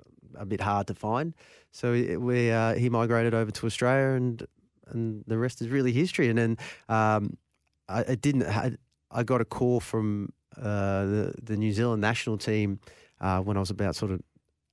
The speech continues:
eighteen, nineteen, breaking through the old N-, uh, old N S L. Uh, they actually called me and said, "Look, um, would you love to come and play for, for New Zealand?" And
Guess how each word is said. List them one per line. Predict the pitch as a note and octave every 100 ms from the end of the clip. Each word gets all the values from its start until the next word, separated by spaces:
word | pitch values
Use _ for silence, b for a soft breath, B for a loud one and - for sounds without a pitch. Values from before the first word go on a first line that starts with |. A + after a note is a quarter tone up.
| _ _ A2+
eighteen, | A2 G#2+ G#2
nineteen, | G#2+ G#2+ G#2+ G2
breaking | G#2+ A2 G#2
through | F#2 G#2+
the | G#2 G2+
old | G#2 G2+
N-, | G#2 G2+
uh, | G2+ G2 F#2+
old | G2+ G#2+ G2+
N | G2
S | G2 -
L. | A#2+ G#2+ B B B B
Uh, | A#2 G#2+ G#2+ - - _ -
they | B2 A2+
actually | A2 A#2+
called | - B2 C#3 B2+
me | A2
and | G2
said, | A2 G#2+
"Look, | A2+ -
um, | G#2 G2+ G2 G2 F#2 - _ _ _ - - - -
would | A#2+ A2
you |
love | A2 G#2
to | A2+
come | A2 G#2
and | G2
play | G2+ G2+ G2
for, | - G2+ F#2+
for | F#2 G#2+ G#2
New | A2
Zealand?" | A2 E3 C#3
And | G2+ G#2